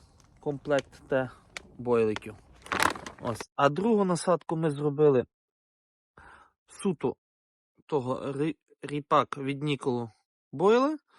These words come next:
І туди просто покришили такі бойли і дали цілі. Так що йдемо закидати. Ось, друзі,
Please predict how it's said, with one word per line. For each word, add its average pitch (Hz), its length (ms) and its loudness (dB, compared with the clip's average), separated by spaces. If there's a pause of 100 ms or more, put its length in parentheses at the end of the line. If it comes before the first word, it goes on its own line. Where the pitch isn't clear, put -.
(440)
І 208 180 -2
туди 175 340 0
просто 156 460 -2
покришили 135 600 0
такі 123 380 -6 (120)
бойли 127 380 -2
і 113 100 -8
дали 117 320 -2
цілі. 107 380 -16 (400)
Так 123 200 -6
що - 180 -8 (100)
йдемо 117 280 -6
закидати. 143 500 -6 (3500)
Ось, 120 260 -8
друзі, 120 400 -6